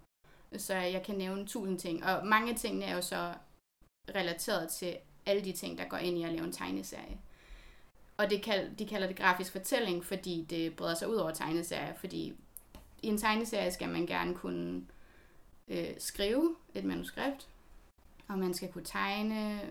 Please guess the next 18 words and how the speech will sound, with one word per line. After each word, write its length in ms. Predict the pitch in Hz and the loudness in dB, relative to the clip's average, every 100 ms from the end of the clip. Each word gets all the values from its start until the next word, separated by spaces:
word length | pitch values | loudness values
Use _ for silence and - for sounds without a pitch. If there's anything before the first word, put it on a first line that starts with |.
| - | -4
man 240 | 208 185 | 0 0
skal 380 | 185 196 185 175 | -2 0 0 0
vide 140 | 185 | -2
noget 140 | 185 175 | 0 0
om 60 | |
komposition, 1160 | 180 185 165 - - 262 254 240 233 226 226 220 - | -2 -4 -6 -8 -4 0 0 0 -2 -2 -4 -6 -4
layout. 520 | 196 180 170 180 180 | 0 2 2 2 -2
Altså, 180 | 196 202 | -4 0
der 80 | 202 | 2
er 120 | 202 | 2
rigtig 220 | 196 202 | 0 2
mange 220 | 180 170 | 2 0
discipliner, 480 | 185 185 - 208 175 | -2 -8 -6 -2 0
der 100 | 165 | -2
går 100 | 170 | -4
ind 160 | 175 175 | -2 -2
i 60 | 170 | -2
det, 240 | 180 180 | -4 -6